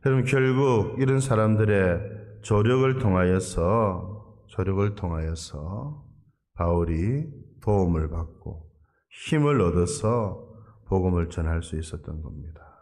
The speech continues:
혼자 일할 수 없습니다. 누가 혼자 일을 할 수가 있겠습니까?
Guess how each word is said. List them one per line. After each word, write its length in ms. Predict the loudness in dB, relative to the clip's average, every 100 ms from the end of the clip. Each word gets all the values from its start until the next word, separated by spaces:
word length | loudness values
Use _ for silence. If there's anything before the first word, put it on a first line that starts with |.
| _ _ _ _ _ _ _ _ _ _ _ _ -20 -20 _ _ _ -2
혼자 300 | 2 4 4
일할 300 | 4 4 2
수 180 | 2 0
없습니다. 720 | 0 -2 -2 -2 -4 -8 -14 -20 -20 -20 _ _ _ _ _ _ -2
누가 240 | 2 4
혼자 260 | 2 2 2
일을 240 | 0 -2
할 120 | -4
수가 240 | -8 -10 -10
있겠습니까? 720 | -10 -14 -14 -12 -14 -14